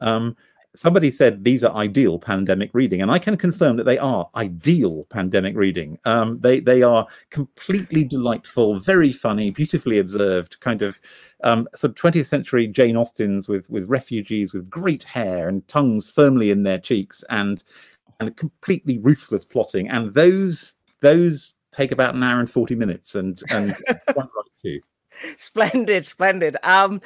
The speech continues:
Speaker 2: let's, let's take another question. Uh, this is from Sarah J. "One of the things I love in your writing is how you seem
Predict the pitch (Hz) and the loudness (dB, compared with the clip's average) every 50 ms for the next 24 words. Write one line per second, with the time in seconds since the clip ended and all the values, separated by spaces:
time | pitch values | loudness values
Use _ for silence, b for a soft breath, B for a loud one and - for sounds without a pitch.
0 | B B B B - 294 254 240 - 277 269 254 - - - 262 240 233 - 226 | B B B B 2 2 2 2 0 -2 -2 -2 -4 -4 -2 -2 -2 0 -2 -2
1 | 226 226 214 196 202 190 185 185 - - - - 196 185 165 - - - - - | 2 2 2 2 2 0 0 -2 -6 -12 -10 -6 -4 -4 -4 -6 -10 -16 -18 -12
2 | - 160 147 139 143 - - - 165 165 - 185 175 - 175 175 170 - - - | -10 -8 -8 -8 -10 -8 -8 -8 -8 -8 -10 -14 -12 -10 -12 -10 -10 -10 -8 -6
3 | 180 170 165 160 156 151 143 147 - - - 220 202 202 196 196 202 202 196 196 | -6 -4 -4 -4 -6 -6 -8 -10 -14 -8 -4 -4 -2 -2 -2 -2 -4 -4 -6 -8
4 | 185 b b b b b b b b - 185 214 214 170 202 185 - 214 190 196 | -12 b b b b b b b b -2 -2 -2 0 -2 -4 -4 -4 -4 -4 -2
5 | - 190 175 185 190 202 202 180 190 185 180 175 175 175 175 175 175 175 - - | -2 -2 0 2 2 2 2 2 -2 -4 -4 -4 -2 -2 -2 -2 -4 -6 -10 -12
6 | 165 165 160 - 170 156 160 156 - 156 | -12 -12 -10 -10 -10 -10 -10 -10 -12 -14